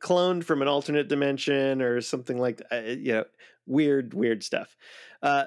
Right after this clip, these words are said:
Zod's ship in the movie Man of Steel was called the Black Zero. This was a reference to a criminal organization in the comics, a Kryptonian terrorist group responsible for creating a dangerous virus.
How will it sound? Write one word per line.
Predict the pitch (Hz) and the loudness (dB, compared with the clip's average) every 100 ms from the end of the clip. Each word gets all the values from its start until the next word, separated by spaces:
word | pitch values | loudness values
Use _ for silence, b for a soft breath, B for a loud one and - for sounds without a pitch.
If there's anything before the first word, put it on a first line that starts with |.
| - | -4
Zod's | 127 147 180 226 185 - | -2 0 2 2 0 -6
ship | - - 262 170 - - | -2 2 2 2 -2 0
in | 147 | 2
the | 143 | 4
movie | 151 147 135 | 4 4 2
Man | 131 131 120 | 2 2 0
of | |
Steel | - 240 196 139 | -2 0 2 2
was | 135 | -2
called | - 135 120 | -4 -4 -2
the | 120 | -2
Black | - 110 120 113 | -2 -2 -2 -4
Zero. | 120 180 107 69 | 0 0 0 -6
This | 95 123 | -4 -2
was | 135 117 | -2 -2
a | |
reference | 107 151 156 139 117 | 0 -2 0 -4 -2
to | - 123 | -4 -4
a | |
criminal | - - 285 180 | -2 -2 0 2
organization | 113 113 107 110 98 101 - 113 | 2 0 0 -4 -2 -4 -4 -6
in | 101 | -6
the | |
comics, | - 247 202 110 - - B B | -6 -4 -2 -2 -4 -14 B B
a | - | -8
Kryptonian | - 151 - - 175 175 151 127 - - | -2 -2 0 0 2 2 2 -2 -6 -6
terrorist | - 262 139 113 - | 0 2 2 0 -4
group | 110 113 120 | -2 -2 -2
responsible | 117 - 151 147 131 123 | -6 -4 -4 -4 -4 -4
for | - 135 | -4 -12
creating | - 117 113 110 110 | -4 -2 -2 -2 -6
a | 101 | -10
dangerous | - 104 107 104 - | -6 -6 -6 -8 -6
virus. | - 131 95 - - | -2 -2 -4 -10 -16